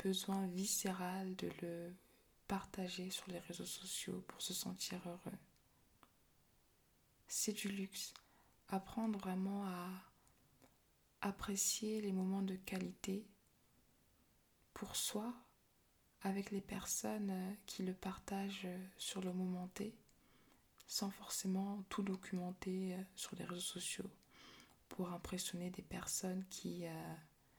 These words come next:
littéralement, ne nous accordent pas forcément une grande importance.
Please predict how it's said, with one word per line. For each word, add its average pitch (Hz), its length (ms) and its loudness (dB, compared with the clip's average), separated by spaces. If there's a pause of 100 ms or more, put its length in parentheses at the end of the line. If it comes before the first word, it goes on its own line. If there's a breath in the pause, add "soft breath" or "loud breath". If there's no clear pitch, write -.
(600 loud breath)
littéralement, 175 1000 -2 (1400 loud breath)
ne 180 60 4
nous 175 240 0
accordent 175 500 -4 (120)
pas 175 160 4
forcément 180 840 -2
une 170 260 -4
grande 175 260 -4
importance. - 800 -6